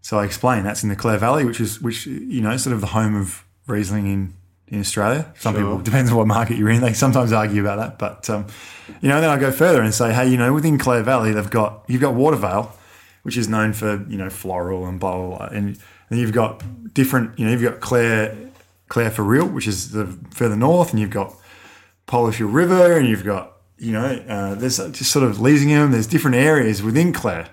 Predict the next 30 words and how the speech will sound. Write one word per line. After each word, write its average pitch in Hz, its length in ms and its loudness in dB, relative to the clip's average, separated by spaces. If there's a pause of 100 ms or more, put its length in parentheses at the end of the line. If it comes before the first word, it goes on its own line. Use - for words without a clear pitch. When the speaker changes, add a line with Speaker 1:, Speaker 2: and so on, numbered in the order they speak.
(220)
Speaker 1:
And, 101 440 -6 (800)
you - 80 -4
know, 120 80 0
that's, - 180 -4
that's - 180 -4
a 131 40 -2
great 131 340 2
vehicle 117 460 0
to - 100 -10
kind 104 260 -2
of 95 220 -6
educate, 117 520 -2 (120)
and, 92 420 -8
uh, 101 80 -6
Speaker 2:
Sure. 95 400 -6 (140)
Speaker 1:
yeah, 82 220 -8
it's - 220 -14 (600)
pretty 113 180 2
valuable, 104 400 0
which 113 180 -2
is 95 100 -4
why 101 240 0
I'm 95 180 -2 (640)
sort 92 180 -12
of 90 100 -6
into 98 220 -4
that. 110 280 -6 (720)
Speaker 2:
Uh, 123 220 0
and 131 160 0
so 110 800 2